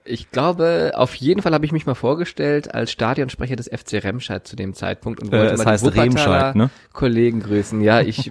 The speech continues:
Speaker 1: <laughs> bin irgendwie noch bei Remscheid hängen geblieben. Ich habe das mit dem Remscheid noch nicht so drauf.
Speaker 2: Wie bist du eigentlich dazu gekommen, äh, beim F C Remscheid dann Stadionsprecher zu sein und, ähm, weit vom Profifußball weg, wo du jetzt inzwischen angekommen bist,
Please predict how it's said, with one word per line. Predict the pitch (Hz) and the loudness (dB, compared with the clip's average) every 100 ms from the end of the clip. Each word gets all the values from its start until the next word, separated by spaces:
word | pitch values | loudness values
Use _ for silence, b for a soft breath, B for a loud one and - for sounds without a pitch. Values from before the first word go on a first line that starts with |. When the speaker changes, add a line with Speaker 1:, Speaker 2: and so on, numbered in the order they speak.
| - | -10
Speaker 1:
<laughs> | |
bin | 98 113 120 120 | -8 0 0 2
irgendwie | 120 117 107 | 2 2 4
noch | 104 98 | 2 2
bei | 95 | 0
Remscheid | 90 95 90 95 | 0 -2 -6 -6
hängen | 95 | -6
geblieben. | 92 92 90 87 | -4 -4 -4 -4
Ich | 87 | -4
habe | 107 | -4
das | - 107 | -2 0
mit | |
dem | 98 | 4
Remscheid | 98 98 107 101 98 | 4 4 0 -4 -2
noch | |
nicht | 95 98 | -2 -2
so | |
drauf. | 87 82 78 - - | -4 -4 -6 -10 -4
Speaker 2:
Wie | 139 | 0
bist | 165 - | 0 -2
du | |
eigentlich | - 147 147 | -4 -4 -2
dazu | 135 139 | -2 0
gekommen, | 117 - 175 110 | 0 2 2 2
äh, | 76 98 98 | 2 2 4
beim | 110 104 | 4 4
F | 101 - | 2 2
C | 110 | 2
Remscheid | 101 117 - 107 - | 6 4 4 2 4
dann | 104 101 101 | 4 6 4
Stadionsprecher | - - 110 117 110 - 113 120 110 | 2 -2 2 2 2 0 -2 0 0
zu | 113 | 0
sein | 104 104 107 107 | 2 4 4 4
und, | 98 101 101 98 - | 2 2 2 0 0
ähm, | 101 98 98 95 | 2 2 0 -4
weit | - - 95 95 120 131 | -10 -10 -6 0 2 0
vom | - - 113 113 | -4 2 4 4
Profifußball | - 120 - 110 - 113 - 101 98 92 | 2 -4 0 -4 -2 -6 -2 0 2 2
weg, | 120 - | 0 0
wo | 101 | -8
du | 95 98 | -4 -2
jetzt | 98 90 | -2 -2
inzwischen | 101 139 120 | 2 2 2
angekommen | 85 92 90 95 92 | -2 -2 0 2 4
bist, | 98 107 | 4 2